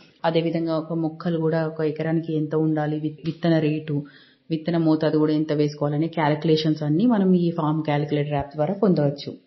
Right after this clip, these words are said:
అదేవిధంగా వీడ్ మేనేజర్ యాప్, ఇదేంటంటే రైతులు తమ పంటలను నమోదుపరిచి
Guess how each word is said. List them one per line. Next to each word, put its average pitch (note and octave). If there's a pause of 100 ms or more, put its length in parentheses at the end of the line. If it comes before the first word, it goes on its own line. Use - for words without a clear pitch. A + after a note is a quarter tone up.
(460)
అదేవిధంగా F3
వీడ్ G3+
మేనేజర్ D#3+
యాప్, C#3+ (140)
ఇదేంటంటే G3+
రైతులు G3+ (140)
తమ A3
పంటలను G#3+ (520)
నమోదుపరిచి F#3